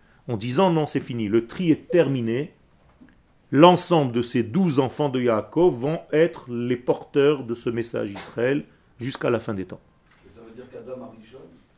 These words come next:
Speaker 2: il pouvait pas révéler Israël à son
Speaker 1: Alors,
Speaker 2: époque à lui ?
Speaker 1: très bonne question. Adam Arishon pouvait révéler Israël, et d'après les kabbalistes,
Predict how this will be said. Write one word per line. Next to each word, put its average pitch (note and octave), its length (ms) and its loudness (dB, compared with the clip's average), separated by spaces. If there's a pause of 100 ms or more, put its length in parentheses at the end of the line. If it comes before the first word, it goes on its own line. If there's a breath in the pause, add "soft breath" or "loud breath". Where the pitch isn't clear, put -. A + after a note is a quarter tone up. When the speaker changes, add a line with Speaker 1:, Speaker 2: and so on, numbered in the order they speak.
(480)
Speaker 2:
il - 60 -20
pouvait - 360 -18
pas - 60 -6
révéler A2 440 -10
Israël - 280 -20 (280)
à - 240 -20
son A2+ 60 -6
Speaker 1:
Alors, G#2+ 180 -2
Speaker 2:
époque - 280 -20
à - 40 -18
lui ? - 60 -20 (220)
Speaker 1:
très C3 140 -2
bonne A2 180 2
question. A3 400 -2
Adam D#3 240 2
Arishon G#3+ 360 0 (140)
pouvait E3 460 6 (520)
révéler C3 440 8
Israël, A#2+ 560 -2 (600)
et D#3 100 6
d'après D3+ 580 4
les A2 380 0
kabbalistes, C3+ 600 0